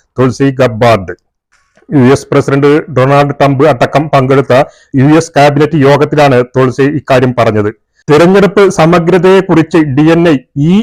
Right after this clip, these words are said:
ഇലക്ട്രോണിക് വോട്ടിംഗ് സംവിധാനങ്ങൾ ദുർബലമാണ്. ഇലക്ട്രോണിക് വോട്ടിംഗ് സിസ്റ്റങ്ങൾ ഹാക്കർമാർക്ക് അട്ടിമറിക്കാൻ സാധ്യത വളരെ കൂടുതലാണ്. ഈ ഇലക്ട്രോണിക് സ-, വോട്ടിംഗ് സംവിധാനങ്ങൾ എങ്ങനെയായിരുന്നു എന്നതിന്റെ തെളിവുകൾ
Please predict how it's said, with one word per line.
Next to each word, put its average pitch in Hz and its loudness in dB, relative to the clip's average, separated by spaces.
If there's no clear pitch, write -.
ഇലക്ട്രോണിക് 160 -4
വോട്ടിംഗ് 139 -2
സംവിധാനങ്ങൾ 135 0
ദുർബലമാണ്. 123 0
ഇലക്ട്രോണിക് 139 -2
വോട്ടിംഗ് 143 -2
സിസ്റ്റങ്ങൾ 147 -4
ഹാക്കർമാർക്ക് 143 -2
അട്ടിമറിക്കാൻ 147 -2
സാധ്യത 139 0
വളരെ 127 2
കൂടുതലാണ്. 120 -2
ഈ 151 2
ഇലക്ട്രോണിക് 175 -2
സ-, 185 -2
വോട്ടിംഗ് 165 -2
സംവിധാനങ്ങൾ 160 0
എങ്ങനെയായിരുന്നു 160 0
എന്നതിന്റെ 156 -4
തെളിവുകൾ 151 -2